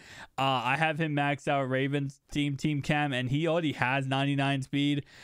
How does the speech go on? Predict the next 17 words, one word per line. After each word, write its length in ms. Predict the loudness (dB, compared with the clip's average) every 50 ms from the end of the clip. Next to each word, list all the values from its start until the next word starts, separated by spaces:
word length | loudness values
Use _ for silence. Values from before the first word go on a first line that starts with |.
| -16 -4 -2
Uh, 180 | 0 0 0 0 0
even 200 | -2 0 0 0
without 520 | 0 0 0 0 0 -2 -2 -6 -12 _
Team 240 | -4 -2 -2 -2 -2
Team 220 | -4 -4 -4 -2
Chem, 240 | -2 -2 0 0 0
if 100 | 0 0
you 100 | 0 0
max 380 | 2 2 2 0 0 0 -2 0
him 80 | 0
out, 180 | 2 2 2 0
he 60 | 0
already 160 | 0 0 0
has 280 | 0 0 0 0 0 -2
ninety-six, 500 | -2 0 0 0 0 -2 -4 -6 -4 -4
ninety-seven 500 | -2 -2 0 -2 0 0 -2 -2 -2 -6
speed. 380 | -4 -2 -2 0 0 0 -2